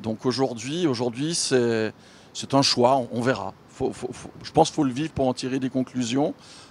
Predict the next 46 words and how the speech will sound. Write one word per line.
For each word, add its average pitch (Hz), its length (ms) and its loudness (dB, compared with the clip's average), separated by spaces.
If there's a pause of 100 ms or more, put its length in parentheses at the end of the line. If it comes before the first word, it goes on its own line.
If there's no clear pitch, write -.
(140)
Euh, 101 1300 0
la 113 140 0
Ligue 131 220 0
a 123 60 4
voulu 120 240 -2
cette, 123 300 -2
euh, 110 300 2 (340)
vu 113 60 -8
que 107 60 -6
j'étais 107 180 -4
pas 123 120 -6
en, 113 460 -2
en, 120 180 0
en 117 40 0
fonction, 127 540 0 (400)
la, 110 320 2
la, 110 180 2
la 117 120 2
Ligue 135 200 0
a 127 60 2
voulu 131 260 -4
cette, 120 300 -8
euh, 107 360 -4
cette, - 400 -8
euh, 107 180 -2
cette - 280 -10
nouvelle, 123 420 2
euh, 104 140 -2 (280)
on 104 40 -10
va 107 60 -4
dire 101 120 -4
franchise 135 540 -10 (340)
à, 110 260 -4
à 113 60 -2
quatorze 117 420 -4
équipes. 156 340 -8
Donc, 127 280 -8
euh, 113 240 0
on 101 80 -6
verra. 113 340 2
C'est - 120 -6
vrai 117 140 -2
que 120 140 -6
vous 117 200 -2
prenez 120 260 -2
Cloten, 139 640 0